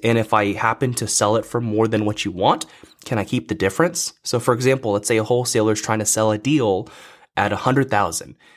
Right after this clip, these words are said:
and you go to that wholesaler and you're like, "Hey, like, can I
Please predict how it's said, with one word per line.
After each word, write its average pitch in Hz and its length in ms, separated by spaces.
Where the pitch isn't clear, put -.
and 113 140
you 113 80
go 147 120
to 143 80
that 131 120
wholesaler 120 560
and 110 120
you're 110 100
like, 104 240
"Hey, 190 180
like, 101 220
can 143 340
I 123 520